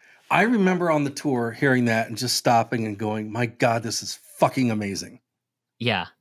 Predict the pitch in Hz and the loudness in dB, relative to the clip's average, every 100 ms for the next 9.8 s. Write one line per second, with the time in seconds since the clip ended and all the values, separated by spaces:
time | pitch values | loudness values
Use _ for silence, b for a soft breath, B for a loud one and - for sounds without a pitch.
0 | B B B B 127 123 110 104 147 151 | B B B B 2 4 4 2 0 0
1 | _ _ - 156 160 151 143 156 - 156 | _ _ -6 0 0 0 -2 0 -2 0
2 | 135 117 113 104 101 117 101 98 107 107 | 0 2 2 2 0 -2 0 -2 -4 -6
3 | - 120 113 98 90 98 110 113 143 127 | -2 2 2 0 -4 -10 -8 -4 -2 -2
4 | 120 - 113 - 131 101 - b b 170 | -2 -2 -6 -4 -8 -8 -12 b b -2
5 | 285 - 285 156 107 131 131 120 107 113 | -2 -4 -6 -6 -4 -2 0 0 0 0
6 | 113 98 92 101 - _ _ _ 120 - | 0 -2 -6 -12 -14 _ _ _ -8 -2
7 | 123 110 104 104 107 101 98 - 98 - | 0 0 -2 -2 -2 -2 -6 -6 -6 -6
8 | 95 95 98 95 156 190 - - 156 - | -10 -8 -8 -4 -2 -2 -4 0 -2 0
9 | - 120 104 113 101 - - | -2 0 0 0 -2 -4 -10